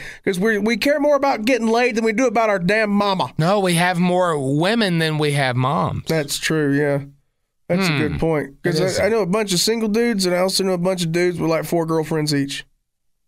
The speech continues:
Speaker 2: Jesus Christ.
Speaker 1: That's how that works.
Speaker 2: How many jobs they got?
Speaker 1: Usually none.
Speaker 2: Yeah. Wow.
Speaker 1: <laughs> You had four girlfriends, you couldn't work.
Speaker 2: Good
Speaker 1: Didn't have time
Speaker 2: gosh.
Speaker 1: to.
Speaker 2: So, okay,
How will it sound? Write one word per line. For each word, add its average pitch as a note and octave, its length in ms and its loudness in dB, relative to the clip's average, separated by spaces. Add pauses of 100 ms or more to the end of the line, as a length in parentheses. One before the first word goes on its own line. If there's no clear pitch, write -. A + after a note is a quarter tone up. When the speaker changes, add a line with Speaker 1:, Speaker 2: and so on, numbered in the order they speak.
(1000)
Speaker 2:
Jesus A#2 680 -6
Christ. B2+ 320 -14
Speaker 1:
That's A#3 140 0
how C4+ 140 2
that F3+ 160 2
works. F3 420 -2 (800)
Speaker 2:
How D3+ 80 0
many F#3 140 2
jobs E3 360 0
they G#2 120 0
got? - 260 -6 (500)
Speaker 1:
Usually G3 260 -2
none. E3+ 440 -2 (180)
Speaker 2:
Yeah. B2 400 -2
Wow. B2 520 -2
Speaker 1:
<laughs> G3 440 -4
You - 80 0
had F3+ 100 -2
four F#3 180 -2
girlfriends, F#3 460 0
you F#3 60 -2
couldn't F#3+ 200 -2
work. D#3+ 240 -2 (260)
Speaker 2:
Good C#3+ 300 -4
Speaker 1:
Didn't F#3+ 180 0
have B2+ 100 -2
time G#3+ 220 0
Speaker 2:
gosh. - 100 -6
Speaker 1:
to. D3+ 220 -2 (260)
Speaker 2:
So, G3 400 0
okay, E3+ 420 -2